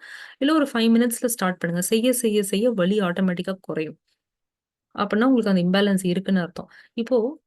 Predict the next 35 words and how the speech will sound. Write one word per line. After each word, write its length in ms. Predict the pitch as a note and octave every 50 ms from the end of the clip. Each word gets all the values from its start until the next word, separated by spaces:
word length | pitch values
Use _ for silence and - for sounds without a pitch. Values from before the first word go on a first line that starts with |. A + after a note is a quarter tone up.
| _ _ _ _ _ _ _ _ _ - A3 -
சப்போஸ் 420 | - A3 - - C#4+ D#4 D4 D4+ A3+
வலிக்க 340 | G#3+ A#3 A3+ D4 C#4 B3+ G#3+
இந்த 500 | F#3+ F#3+ G3+ G3 F#3+ F3+ F3 E3+ E3 E3
விரல் 260 | D#3+ E3+ F#3 G#3 A3+ A3
வந்து 220 | G#3 F#3+ G3 A3+
இப்படி 180 | F#3+ F3 F3 E3+
ஆகுது 560 | E3 E3 F#3 E3+ F3 D#3+ D#3 E3+ F3 - -
அப்படின்னு 260 | D#3+ F3 F#3+ F#3+ F3
வச்சுக்கோங்களேன். 520 | - - - D3+ D3+ D3+ E3 E3+ E3+ E3+ E3+ _
அப்ப 200 | - F#3+ F#3 -
நீங்க 160 | G3 F#3+ F#3 F3+
என்ன 180 | F#3 A3+ B3+
பண்ணணும்? 400 | A#3 A3+ G3+ F#3+ F#3 F#3 A3+ C#4 D4+ _ _ _ _ _ _ _ _ _ _ _ _ _ _ _ _ _ _ _ _ _ _ _ _ _ _ _ _ _ -
இது 160 | G#3+ G3 F#3+
இப்படி 120 | E3+ F3+
பண்ணி 260 | F3 - E3+ F#3 F#3+
விடுறீங்க, 360 | F#3 F3+ E3 - D#3 D#3 E3 E3 _
திரும்பவும் 360 | - A3+ G#3+ G#3+ A3 G#3+ G3
இப்படி 260 | F#3 E3+ D#3+ E3 D#3+ D#3+
வருது. 120 | E3 D#3 - - - - - - - - - _
அப்ப 180 | - A3 C4 C4+
நான் 100 | B3+ A3
என்ன 200 | G3 G#3+ A#3 A#3
பண்றது? 320 | A3 F#3+ E3+ E3 E3 F3
அப்ப 180 | F3 F#3+ - A3+
நீர்ல 580 | G#3 G3 G#3+ A#3 C4 D4 D#4+ D#4 C#4+ C#4 A#3+
வந்து 200 | G3+ F#3+ F#3+ A#3+
உங்களுக்கு 300 | B3+ A#3+ A3+ - - F3
ஏதோ 100 | F3+ A3+
இம்பேலன்ஸ் 560 | A3 G3 F#3+ E3+ F#3+ G3 G3+ F#3 F#3 F#3 -
இருக்குன்னு 300 | - - - - G#3 G3+
அர்த்தம். 240 | F3+ - - F3+ F3
இது 100 | F#3 G#3+
நீருக்கான 800 | G3+ F#3+ F#3 G3 G#3+ A3+ A3+ A#3 A3+ - - G3+ G3 F#3+ G3+ G#3
விரல். 400 | F#3+ F3 D#3+ D#3+ E3 D#3 - -